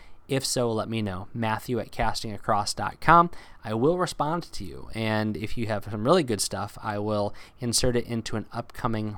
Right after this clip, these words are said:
podcast. Just because I don't insert it doesn't mean it's not really good, but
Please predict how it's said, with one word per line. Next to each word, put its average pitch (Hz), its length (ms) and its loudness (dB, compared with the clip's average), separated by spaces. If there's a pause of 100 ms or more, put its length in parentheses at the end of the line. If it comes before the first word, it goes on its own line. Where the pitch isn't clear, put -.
podcast. - 720 -2 (520)
Just 190 160 2
because 202 240 6
I 190 80 8
don't 175 220 6
insert 160 240 6
it 147 100 2
doesn't 120 280 4
mean 113 140 4
it's 110 200 0
not 98 240 2
really 104 220 0
good, - 300 -14
but 113 160 -2